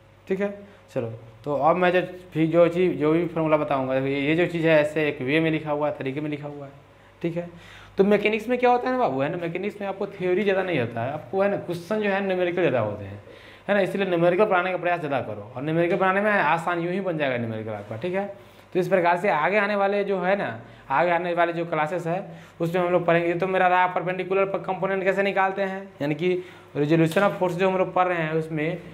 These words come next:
किसी भी force का perpendicular component कैसे निकालेंगे वो चीज़ हम लोगों ने देखा।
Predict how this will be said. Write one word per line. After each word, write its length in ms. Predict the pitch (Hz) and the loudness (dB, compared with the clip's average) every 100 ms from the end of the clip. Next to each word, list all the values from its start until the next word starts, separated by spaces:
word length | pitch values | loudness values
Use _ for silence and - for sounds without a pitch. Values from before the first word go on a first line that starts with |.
| - - | -20 -8
किसी 220 | 165 165 196 | -6 -2 -2
भी 80 | 202 | 0
force 220 | 170 180 175 | 0 0 0
का 140 | 185 | -2
perpendicular 580 | 170 160 170 175 175 185 | 0 0 0 0 2 2
component 400 | 180 180 160 165 | 2 0 0 2
कैसे 200 | 165 160 | 2 2
निकालेंगे 420 | 165 160 143 147 147 | 0 0 0 0 0
वो 120 | 151 | 0
चीज़ 160 | 143 135 | 0 -2
हम 140 | 127 | -2
लोगों 140 | 120 | -2
ने 100 | 113 | -2
देखा। 220 | 107 98 | -4 -6